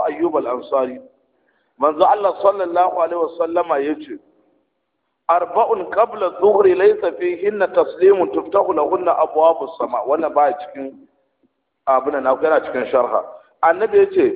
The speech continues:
"Wanda yayi nafila raka'a hudu kafin azhar,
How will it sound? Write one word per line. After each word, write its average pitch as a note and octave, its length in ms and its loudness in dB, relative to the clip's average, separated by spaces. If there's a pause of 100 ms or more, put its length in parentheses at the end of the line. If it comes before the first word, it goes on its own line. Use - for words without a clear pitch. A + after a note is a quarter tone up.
(340)
"Wanda G3 400 2
yayi F#3 160 0
nafila F#3 500 0
raka'a E3 460 2
hudu G3 400 -4 (240)
kafin F#3 440 0
azhar, C#3+ 360 -2